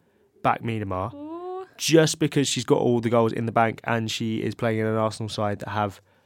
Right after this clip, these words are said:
Speaker 1: easier fixtures. Obviously, there's no easy games in the W S L, but
Speaker 2: I would say Beth.
Speaker 1: Really?
Speaker 2: Because, to be honest, I think she has more competition for the position.
Speaker 1: Okay.
Speaker 2: You know, she, she, she has Sam Kerr coming in.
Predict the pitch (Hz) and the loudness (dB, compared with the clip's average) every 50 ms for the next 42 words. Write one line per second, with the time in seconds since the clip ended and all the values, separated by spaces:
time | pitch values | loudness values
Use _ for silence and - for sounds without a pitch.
0 | _ _ _ _ _ _ _ - 131 123 110 104 110 113 110 110 110 107 104 101 | _ _ _ _ _ _ _ -4 -2 -2 -2 0 0 2 4 4 4 2 2 0
1 | 101 - _ _ _ _ - - - - - - 98 98 90 92 95 92 87 98 | -2 -4 _ _ _ _ -8 -8 -8 -6 -6 -6 -6 -4 -4 -6 -6 -6 -8 -8
2 | 87 98 85 98 92 90 95 95 90 92 92 - 92 92 92 95 - 90 - 98 | -8 -8 -8 -8 -6 -6 -6 -6 -6 -8 -8 -8 -8 -8 -10 -10 -14 -10 -10 -10
3 | 92 98 95 98 - - 90 90 90 - - - _ _ _ _ 214 220 247 294 | -10 -8 -10 -10 -10 -10 -10 -10 -10 -12 -14 -16 _ _ _ _ 0 0 0 0
4 | 330 359 370 - - - - 302 294 285 285 285 269 262 _ 269 262 269 233 180 | 0 -4 -6 -8 -10 -10 -6 -4 -4 -4 -4 -6 -8 -8 _ -6 -4 -4 -4 -6
5 | 175 - - _ _ _ _ _ _ _ - - 98 123 139 143 135 - 294 - | -8 -10 -16 _ _ _ _ _ _ _ -6 -2 2 4 4 4 4 2 0 -2
6 | - - 254 262 311 330 349 330 294 262 - 233 262 285 294 277 - 285 254 240 | -8 -10 -8 -4 -2 -2 0 0 -2 -4 -4 -6 -6 -6 -8 -10 -10 -10 -6 -4
7 | 262 262 262 - 254 233 233 - 254 247 - 233 214 - 190 202 _ - 190 220 | -6 -6 -6 -8 -10 -10 -10 -12 -12 -12 -12 -16 -16 -14 -16 -18 _ -14 -14 -14
8 | 233 - - 175 123 - 104 92 - _ _ _ _ _ _ 135 127 117 - 113 | -14 -12 -12 -14 -14 -14 -16 -20 -20 _ _ _ _ _ _ 2 2 2 2 0
9 | 95 95 110 156 156 254 262 254 262 - - 277 277 - - - - - 285 294 | 0 0 -2 -4 -2 -2 -2 -2 -2 -2 -4 -4 -6 -6 -6 -6 -6 -2 -2 -2
10 | 294 294 285 262 - _ _ _ _ - - - - 285 - - 226 247 262 254 | -2 -2 -2 -4 -8 _ _ _ _ -8 -8 -6 -6 -8 -10 -8 -4 -4 -4 -2
11 | - - 269 294 302 269 - 285 262 254 254 - 233 220 226 208 196 180 175 175 | 0 0 0 0 0 -2 -2 -2 -2 -2 -4 -8 -10 -10 -8 -8 -6 -6 -6 -6
12 | 180 208 | -6 -8